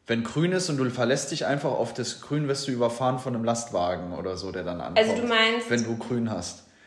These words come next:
Speaker 2: zu
Speaker 1: Weil
Speaker 2: laufen? Zu, du hast
Speaker 1: Nein,
Speaker 2: gesagt
Speaker 1: nein, fahren, Auto fahren.
Speaker 2: Ah, okay, also wenn man der entgegengesetzte ist, dass man dann bei Rot drüber fährt, oder wie?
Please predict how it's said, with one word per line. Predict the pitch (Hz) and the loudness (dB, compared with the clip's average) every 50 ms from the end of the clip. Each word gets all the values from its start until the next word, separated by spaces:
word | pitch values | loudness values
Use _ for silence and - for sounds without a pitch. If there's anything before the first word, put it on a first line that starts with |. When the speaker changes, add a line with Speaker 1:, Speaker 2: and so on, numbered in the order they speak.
| - _ _ _ _ _ _ _ _ _ | -20 _ _ _ _ _ _ _ _ _
Speaker 2:
zu | - - 240 | -4 -2 0
Speaker 1:
Weil | 226 175 | 2 6
Speaker 2:
laufen? | 202 220 226 233 247 240 - - 202 190 185 190 - - - | 8 10 10 10 8 6 2 0 -2 -4 -6 -8 -12 -16 -14
Zu, | - - 220 | -12 -10 -10
du | - - - | -4 -2 2
hast | 220 180 | 6 8
Speaker 1:
Nein, | 165 185 190 | 8 10 10
Speaker 2:
gesagt | 185 160 135 127 | 10 10 8 8
Speaker 1:
nein, | 127 - | 6 4
fahren, | 165 156 135 117 107 | 4 4 4 4 2
Auto | - 120 135 - 131 | 2 0 0 0 -2
fahren. | 120 - - 87 82 82 85 - - - - _ _ _ _ _ _ _ _ _ _ _ _ - | -6 -8 -8 -8 -8 -8 -10 -14 -16 -20 -20 _ _ _ _ _ _ _ _ _ _ _ _ -12
Speaker 2:
Ah, | - 214 233 254 254 254 254 240 226 220 - | -12 -10 -10 -10 -12 -12 -14 -14 -12 -12 -12
okay, | 196 - - - | -6 0 2 4
also | - 208 214 208 208 | 4 4 4 2 2
wenn | 214 214 | 2 2
man | 214 214 208 | 2 2 2
der | 208 202 202 202 - - - - - - | 2 2 2 0 -4 -10 -12 -4 -2 0
entgegengesetzte | 214 214 214 - - 220 240 233 226 214 202 190 190 185 190 - - 143 | 0 0 -2 -4 -4 -4 -4 -2 -4 -4 -4 -4 -4 -6 -6 -8 -8 -8
ist, | 127 175 190 - - - | -8 -8 -8 -10 -8 -8
dass | 185 190 - | -8 -6 -6
man | 202 190 190 | -6 -4 -4
dann | 202 196 190 | -4 -4 -2
bei | 180 180 190 - 208 | -2 -4 -4 0 4
Rot | 226 262 277 285 277 - | 6 8 8 6 4 0
drüber | - 226 202 190 190 | -2 -2 -2 -2 -4
fährt, | - - 185 180 180 180 175 | -6 -6 -8 -8 -8 -10 -10
oder | - - 190 190 175 | -12 -10 -10 -10 -10
wie? | 180 185 196 | -10 -10 -12